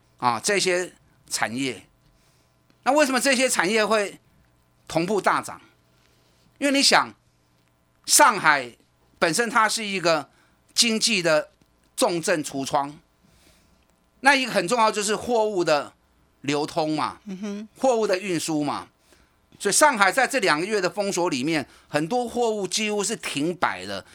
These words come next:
Speaker 1: 没有办法运出去的，没有办法运输的。那当上海开始解封之后，大陆开始恢复正常的一个运输量，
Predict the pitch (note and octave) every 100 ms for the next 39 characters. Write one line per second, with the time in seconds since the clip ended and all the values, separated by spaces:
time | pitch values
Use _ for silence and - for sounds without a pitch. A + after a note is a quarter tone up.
0 | _ D3 A3+ E3+ G#3+ E3+ B2+ A2 F#2+ _
1 | G#3+ F3 - D#3+ D3+ - A#2 F#2 - _
2 | - G#3 G3 E3 F3+ B2+ A#2 D3+ C3 A#2
3 | B2 A2+ A2 F2+ - _ _ _ _ _
4 | _ _ - C#4 C#4 D4 A3 G3 B3+ A3
5 | F#3+ D#3+ D#3 G3+ G3 G3 F#3 D3 _ _
6 | C4 A3+ A3 G3+ F3+ G#3 G3 C#3+ - F#3
7 | F3 F3 E3+ F3+ C3 B2+ C3 C3 B2+ C3
8 | B2 - _ _ _ _ _ _ _ _
9 | _ - F#3+ D3+ E3+ D#3+ D3+ A2+